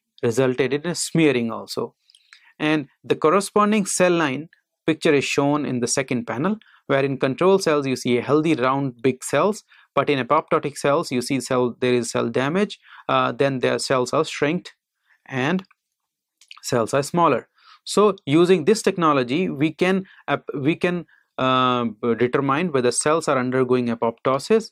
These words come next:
as well as cells are experiencing any D N A damage or not. And as I mentioned in previous slide also, D N A damage rep-,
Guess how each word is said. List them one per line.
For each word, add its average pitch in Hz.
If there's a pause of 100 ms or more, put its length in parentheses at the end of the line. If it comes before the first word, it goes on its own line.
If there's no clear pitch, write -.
as 123
well 123
as 135
cells 131
are 131
experiencing 123
any 117
D 131
N 123
A 123
damage 117
or 120
not. 139 (320)
And 135
as 139
I 135
mentioned 180
in 143
previous 151
slide 120
also, 143 (800)
D 147
N 175
A 165
damage 156 (140)
rep-, 131